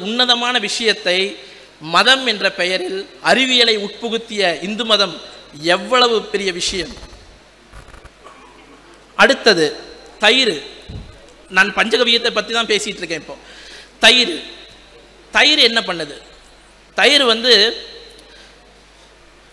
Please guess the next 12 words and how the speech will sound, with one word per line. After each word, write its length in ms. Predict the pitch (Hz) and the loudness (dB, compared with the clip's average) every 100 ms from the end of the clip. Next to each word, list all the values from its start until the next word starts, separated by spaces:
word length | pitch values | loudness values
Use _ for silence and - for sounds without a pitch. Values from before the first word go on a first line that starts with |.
| - | -4
நோய் 180 | 208 277 254 | 2 4 4
எதிர்ப்பு 260 | 247 233 | 2 -2
சக்தியை 400 | 226 202 - 220 220 196 | -4 -4 -2 0 0 0
எதிர்-, 220 | 220 196 - - - - - _ - 175 | -4 -10 -20 -20 -20 -20 -20 _ -6 -2
அதிகப்படுத்துது. 680 | 196 226 208 180 175 160 208 - - - - - - - - - 190 | 4 6 6 4 0 2 2 0 -10 -18 -20 -20 -20 -20 -20 -14 -8
உங்களுடைய 460 | 226 226 220 208 262 220 | 0 2 2 2 4 4
இரத்த 340 | 180 190 - 269 | 2 -2 0 2
நாளங்களில் 720 | 240 226 220 214 214 254 233 170 | 6 6 4 2 0 0 2 4
அடைப்பு 360 | 220 277 - | 4 4 4
ஏற்படுவதை 580 | 233 226 220 208 196 208 208 | 2 2 -2 -2 -2 -4 -2
தடுக்கிறது. 640 | 180 220 - 208 180 180 233 269 - - - - - - - - - - - 214 | 0 0 2 2 4 2 0 -2 -12 -20 -20 -20 -20 -20 -20 -20 -20 -20 -12 -6
உங்கள் 340 | 262 226 208 | -2 4 4